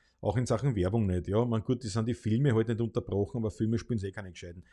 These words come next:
Einen Film schaut man sich heutzutage auf Netflix, aufs, auf, auf Sky, auf Amazon Prime und wie, wie sie alle heißen. Dort werden heute Filme konsumiert. Die, die, die wenigsten konsumieren einen Film mittlerweile im Fernsehen.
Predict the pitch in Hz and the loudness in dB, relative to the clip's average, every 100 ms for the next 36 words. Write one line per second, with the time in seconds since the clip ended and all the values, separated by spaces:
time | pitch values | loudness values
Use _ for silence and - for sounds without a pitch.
0 | _ - 107 - 120 120 120 123 113 110 | _ -4 -2 2 2 2 0 0 -2 0
1 | 104 - 120 123 113 101 101 - 120 117 | -2 -2 -2 0 0 0 -2 -2 -4 -2
2 | 113 110 - - - 107 - 113 - - | -2 -2 -4 -12 -6 -6 -8 -14 -14 -8
3 | 92 107 - _ - 117 - 113 117 127 | -4 -4 -8 _ -8 -8 -4 -2 0 0
4 | 117 101 101 120 113 104 107 117 123 117 | 0 0 2 2 0 -4 -6 -4 -4 -2
5 | 110 127 98 92 90 143 147 - _ _ | -2 0 0 -2 -4 -4 -4 -6 _ _
6 | _ _ 139 139 131 113 107 - 131 - | _ _ 0 2 4 4 2 0 -2 0
7 | 139 139 - 107 92 95 90 - _ _ | 2 2 0 -2 0 0 0 -4 _ _
8 | _ _ _ _ _ - 113 95 110 110 | _ _ _ _ _ -4 -4 0 -2 0
9 | 104 107 135 147 - 135 - 120 117 110 | 0 4 4 2 0 -4 0 0 0 2
10 | 123 139 117 104 - 110 131 139 - _ | 2 0 -2 -2 2 2 2 -2 -8 _
11 | - 107 117 120 104 104 113 107 - 101 | -6 -2 0 2 2 0 0 -2 -2 0
12 | 117 101 80 | 0 -2 -4